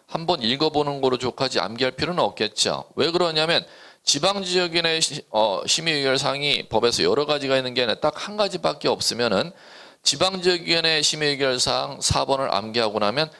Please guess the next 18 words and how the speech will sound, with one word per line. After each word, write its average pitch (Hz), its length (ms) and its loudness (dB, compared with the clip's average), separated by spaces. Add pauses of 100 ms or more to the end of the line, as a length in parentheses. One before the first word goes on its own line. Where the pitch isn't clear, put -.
나머지는 113 680 0
중앙 143 360 0
지역 143 220 0
위원회 127 220 0
심의 117 260 0
의결 104 200 0
사항이구나. 92 580 -2
요런 170 240 2
식으로 135 280 -2
여러분들이 101 360 0
패턴을 113 420 -4
봐나가시면 82 640 -2
될 76 120 -8
겁니다. 110 680 -4 (220)
자, 57 380 -2
그다음에 90 540 -2 (180)
십칠 - 520 -4
번. 92 280 -4